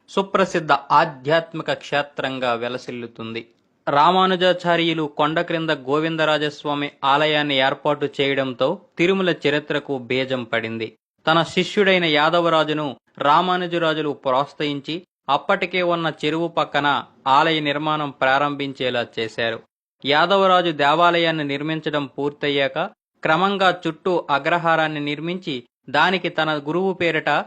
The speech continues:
రామానుజపురం అని నామకరణం చేశాడు. రామానుజపురమే కాక యాదవరాజు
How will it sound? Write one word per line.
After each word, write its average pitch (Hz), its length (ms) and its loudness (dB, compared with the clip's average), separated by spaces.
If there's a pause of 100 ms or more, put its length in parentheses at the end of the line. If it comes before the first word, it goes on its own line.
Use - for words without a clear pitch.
(240)
రామానుజపురం 175 1080 2
అని 147 200 -2
నామకరణం 135 840 -2
చేశాడు. 117 460 -2 (340)
రామానుజపురమే 160 960 0
కాక 151 480 0 (260)
యాదవరాజు 170 600 2